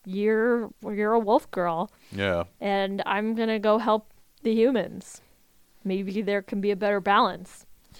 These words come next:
Speaker 2: Yeah, it's, it's, uh
Speaker 1: Sh-, he's not, like, he's not, like, saving her from anything, which I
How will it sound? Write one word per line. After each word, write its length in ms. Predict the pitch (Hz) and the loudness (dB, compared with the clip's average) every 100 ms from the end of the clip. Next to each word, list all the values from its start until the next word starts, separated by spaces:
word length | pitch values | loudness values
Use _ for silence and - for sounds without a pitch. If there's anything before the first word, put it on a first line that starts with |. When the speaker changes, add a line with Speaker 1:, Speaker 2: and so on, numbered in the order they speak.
| - - _ - | -20 -20 _ 0
Speaker 2:
Yeah, 300 | 131 135 117 | 8 10 10
it's, 460 | 113 120 - - - | 8 2 0 -10 -8
it's, 280 | 117 113 - | -6 -4 2
uh 640 | 127 117 113 101 95 92 95 - | 6 8 8 8 6 4 0 -10
Speaker 1:
Sh-, 180 | - - - | -14 -14 -14
he's 260 | - 254 254 | -8 -4 0
not, 200 | 302 311 | 2 4
like, 200 | 285 226 - - - | 2 2 -18 -20 -12
he's 160 | - 262 | -2 2
not, 120 | 349 | 4
like, 160 | 381 | 2
saving 480 | - 254 247 247 220 | 2 6 6 6 2
her 200 | 226 190 | -2 -8
from 220 | 180 175 | -8 -10
anything, 560 | 175 175 196 175 156 160 | -10 -10 -10 -10 -12 -6
which 140 | |
I 20 | 123 | 6